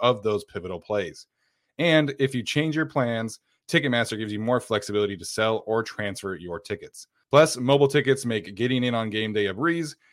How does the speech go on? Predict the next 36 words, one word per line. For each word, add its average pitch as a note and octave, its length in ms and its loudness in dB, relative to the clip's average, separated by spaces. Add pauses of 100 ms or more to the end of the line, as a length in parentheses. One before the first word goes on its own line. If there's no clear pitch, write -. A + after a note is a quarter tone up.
(120)
and A2+ 120 -2
you G#2 80 -4
can B2 80 2
even D3 180 2
customize A#2+ 520 0
your G#2 100 -2
Ticketmaster G#2 720 -4
app G#2+ 180 0 (140)
to A#2 280 -4
rep A#2 300 0
your A2 140 0
team's F#2 360 -10
colors. F2 520 -8 (120)
Find B2+ 280 6
tickets D3+ 360 2
today C3 360 4
at G2 180 -2
ticketmaster A#2 480 -2
dot G#2+ 220 0
com A#2+ 320 0
slash G#2 640 -4
chargers. - 800 -6 (720)
All B2 80 12
right, C#3 80 12
let's D3 140 10
get F3+ 140 10
to G3+ 80 10
the F3+ 340 6
more D3 240 10
fun C#3 340 10
part B2+ 260 8
of A#2+ 60 4
this A#2+ 140 0
conversation. A2+ 920 2
Uh, F#2+ 420 -4
we've G2+ 340 -6